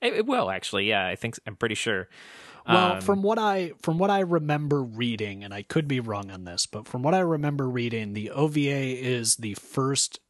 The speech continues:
Speaker 2: volume, which is to say the first novel, and
Speaker 1: Yeah.
Speaker 2: then it kind of fills in up to, like, where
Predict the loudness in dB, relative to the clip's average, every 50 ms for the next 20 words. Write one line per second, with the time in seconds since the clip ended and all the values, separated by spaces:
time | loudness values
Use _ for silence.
0 | _ _ -18 -16 -14 -6 -2 -2 0 0 0 -2 -4 -4 -6 -10 -10 -12 -16 -14
1 | -10 -10 -6 -6 -6 -4 -2 -2 0 0 -2 -4 -6 -6 -4 -4 -2 -2 -2 -4
2 | -4 -6 -6 -4 -4 -2 -2 0 -2 -2 -2 -4 -8 -12 -20 -20 -20 -20 -20 -20
3 | -20 _ _ _ -4 -2 2 4 4 4 4 2 0 -2 -2 -4 -6 -4 -2 0
4 | 0 2 0 0 -2 -6 -10 -12 -12 _ _ _ _ _ _ _ _ _ _ -2
5 | 0 0 0 0 0 0 0 0 0 -2 -2 -4 -6 -10 -16 _ _ _ _ _
6 | -20 _ _ -20 -20 -20 -2 2 2 2 4 2 0 0 0 0 -2 -2 -2 -2
7 | 0 0 0 -2 -2 -2 -4 -2 -2 -2 -4 -4 -4 _ -2 -2 0 0 -2 -2
8 | -2 -2 -2 -2 -4 -6 -10 -10 -4 -2 0 2 2 2 2 0 0 0 -2 -4